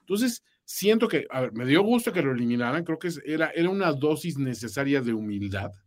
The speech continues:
pero, mm, creo que, creo que a final de cuentas,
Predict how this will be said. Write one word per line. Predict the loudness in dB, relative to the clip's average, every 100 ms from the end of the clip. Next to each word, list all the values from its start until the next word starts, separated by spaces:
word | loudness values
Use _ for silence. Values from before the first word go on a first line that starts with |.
| _ _ _ _ _ _ _
pero, | 0 2 2 2 0
mm, | -2 -4 -8 -14 _ _ _ _ _ -20 -16 -2
creo | 0 4
que, | 2 2 -2
creo | -4
que | 2
a | 2
final | 2 -2 -2
de | -2
cuentas, | -2 -4 -4 -4 -8 -10